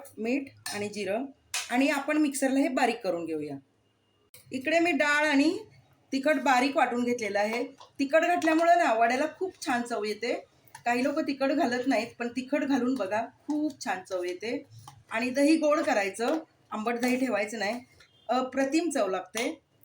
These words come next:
तर आता मी हे सगळं काढून घेते. सगळं मिश्रण मी काढून घेतलेलं आहे आणि माझ्याकडे असा छोटा चमचा आहे,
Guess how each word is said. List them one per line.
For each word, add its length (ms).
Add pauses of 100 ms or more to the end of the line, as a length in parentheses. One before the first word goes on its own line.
(100)
तर 60
आता 200
मी 120
हे 120
सगळं 240
काढून 320
घेते. 380 (1300)
सगळं 380
मिश्रण 360
मी 80
काढून 320
घेतलेलं 360
आहे 240
आणि 100
माझ्याकडे 400
असा 200
छोटा 340
चमचा 360
आहे, 240